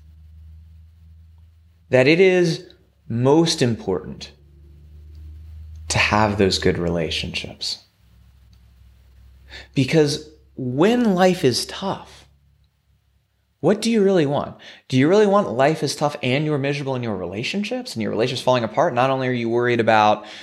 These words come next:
the fact that you lost your job, but now you're also worried about whether or not you're gonna lose your partner?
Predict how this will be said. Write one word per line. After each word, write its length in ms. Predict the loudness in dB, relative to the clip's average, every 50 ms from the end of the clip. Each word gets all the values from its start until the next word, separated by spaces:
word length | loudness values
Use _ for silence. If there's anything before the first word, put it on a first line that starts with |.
| -12 _
the 60 | -4
fact 220 | 0 0 0 0 0
that 80 | 0
you 60 | 0 2
lost 240 | 2 0 0 -4
your 80 | -8 -4
job, 580 | 0 0 2 2 2 2 2 0 -2 -4 -8 -14 -20 -20 _ _
but 380 | 0 2 2 2 0 -6 -10 -6
now 140 | -2 0 2
you're 160 | 2 2 4
also 220 | 4 4 2 2 0
worried 140 | 2 2 4
about 180 | 4 2 2
whether 180 | 2 0 0 0
or 40 | 0
not 220 | 2 0 0 0
you're 80 | -2 -2
gonna 200 | -4 -4 -2 -2
lose 260 | 0 0 2 0 0
your 100 | -2 -2
partner? 400 | 0 0 0 0 -4 -6 -8